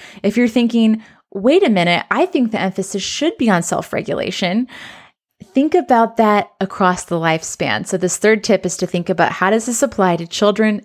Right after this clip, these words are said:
and adolescents and adulthood? Well, when we look at a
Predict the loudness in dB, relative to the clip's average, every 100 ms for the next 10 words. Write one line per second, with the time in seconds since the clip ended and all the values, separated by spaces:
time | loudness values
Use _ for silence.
0 | -8 -8 -2 0 2 2 -2 -6 -6 -2
1 | -2 -2 -6 -8 -12 -20 -8 0 2 2
2 | 2 0 2 2 0 -4 -2 -2 0 2
3 | 4 2